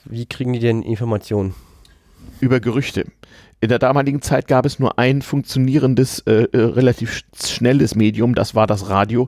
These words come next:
Speaker 1: Mhm.
Speaker 2: Das war von den Alliierten kontrolliert, ebenso die Presse. Es galt also Mund-zu-Mund-Propaganda und die funktioniert natürlich recht gut. Leute sprechen miteinander, telefonieren miteinander.
Speaker 1: Mhm.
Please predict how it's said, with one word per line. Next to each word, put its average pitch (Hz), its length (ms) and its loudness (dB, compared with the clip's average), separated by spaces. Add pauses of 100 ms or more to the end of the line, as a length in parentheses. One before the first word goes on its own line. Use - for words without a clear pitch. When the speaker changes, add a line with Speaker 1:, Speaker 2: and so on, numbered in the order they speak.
Speaker 1:
Mhm. 143 240 4
Speaker 2:
Das - 160 -2
war 117 100 2
von 120 200 0
den - 80 -4
Alliierten 120 420 -2
kontrolliert, 104 720 0
ebenso 117 260 2
die 101 140 -2
Presse. 117 400 0 (400)
Es - 180 -6
galt 123 300 0
also 120 260 0
Mund-zu-Mund-Propaganda 110 1040 0
und 92 120 2
die 101 80 -4
funktioniert 127 500 -2
natürlich 120 380 -2
recht 120 160 -2
gut. 170 240 0
Leute 110 380 2
sprechen 127 360 -2
miteinander, 117 420 0
telefonieren 117 580 2
miteinander. 113 600 0
Speaker 1:
Mhm. 143 260 0